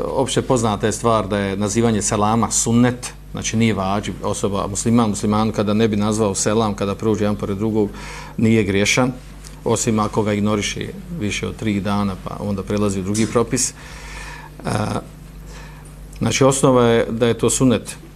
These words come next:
potvrđeni sunnet i ono što je poželjno da se radi, a ako ne bi nazvao selam, osoba nije griješna, s tim, e, da učenjaci oko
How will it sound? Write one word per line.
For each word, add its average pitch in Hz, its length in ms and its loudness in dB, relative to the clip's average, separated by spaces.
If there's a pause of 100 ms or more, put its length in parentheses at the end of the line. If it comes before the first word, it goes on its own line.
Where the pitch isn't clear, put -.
(460)
potvrđeni 107 540 2
sunnet 113 420 0
i 107 80 2
ono 104 160 0
što 101 120 -4
je 98 80 -2
poželjno 110 380 2
da 98 60 -4
se 104 160 -4
radi, 113 460 0 (500)
a 127 200 4
ako 117 160 2
ne 117 120 6
bi 110 80 4
nazvao 110 280 2
selam, 110 360 0
osoba 104 320 0
nije 107 180 2
griješna, 120 440 2
s - 80 -4
tim, 117 200 2
e, 101 400 -2
da 107 200 0
učenjaci 110 680 0
oko 120 400 0